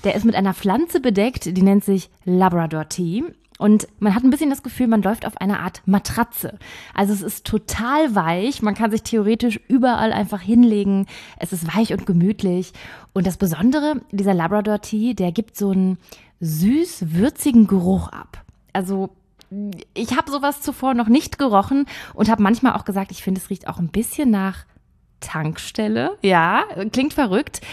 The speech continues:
aber in süß. Ja, vielleicht ist dieser Geruch am ehesten noch mit so einem würzig-lakritzigen Anisgeruch vergleichbar.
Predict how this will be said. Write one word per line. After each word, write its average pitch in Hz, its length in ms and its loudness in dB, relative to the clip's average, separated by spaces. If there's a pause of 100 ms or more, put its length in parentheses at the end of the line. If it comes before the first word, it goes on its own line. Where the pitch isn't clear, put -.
(580)
aber 240 200 4
in 262 160 6
süß. 196 480 0 (540)
Ja, 190 160 -4
vielleicht 196 260 0
ist 311 120 -4
dieser 240 180 0
Geruch 220 260 2
am 190 120 -6
ehesten 220 360 0
noch 208 160 2
mit 196 140 -2
so 185 80 -4
einem 180 260 0 (380)
würzig-lakritzigen 226 1700 0
Anisgeruch 180 840 4
vergleichbar. 147 760 -12